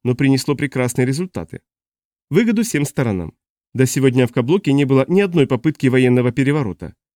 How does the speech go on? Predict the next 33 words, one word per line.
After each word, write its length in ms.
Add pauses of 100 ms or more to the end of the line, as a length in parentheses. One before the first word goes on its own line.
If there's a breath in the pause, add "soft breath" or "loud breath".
(240)
Единственная 560
оставшаяся 640
угроза — 460 (260)
это 240
попытка 400
захвата 420
власти 380
извне, 440 (180)
а 120
потому 380
мы 160
здесь. 380 (400)
Если 260
вы 120
примете 420
наше 220
предложение, 680
мы 140
обеспечим 600
длительный 400
мир 240
во 140
всем 260
мире, 280 (280)
причем 340
очень 300
недорогой 400
ценой. 420 (480)
Угрозы 420
вторжения 540
не 140
может 300
существовать, 580